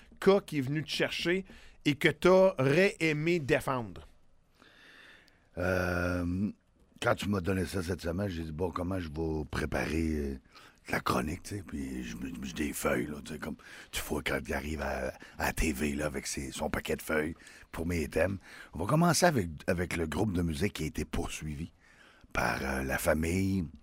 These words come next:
Speaker 2: euh, puis un survivant
Speaker 1: OK.
Speaker 2: aux États-Unis, au Nevada, dans les années quatre-vingt-dix. T'as-tu une idée ? Il y a un groupe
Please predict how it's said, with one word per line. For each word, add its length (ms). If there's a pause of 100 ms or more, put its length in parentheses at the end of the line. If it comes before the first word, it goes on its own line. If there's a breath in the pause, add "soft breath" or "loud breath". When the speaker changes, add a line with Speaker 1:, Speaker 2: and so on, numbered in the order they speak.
(680 loud breath)
Speaker 2:
euh, 560 (100)
puis 260
un 140
survivant 520 (640 soft breath)
Speaker 1:
OK. 160 (720)
Speaker 2:
aux 220
États-Unis, 680 (960)
au 160
Nevada, 360 (520)
dans 80
les 140
années 160
quatre-vingt-dix. 720
T'as-tu 280
une 140
idée ? 340 (380 loud breath)
Il 60
y 40
a 80
un 60
groupe 420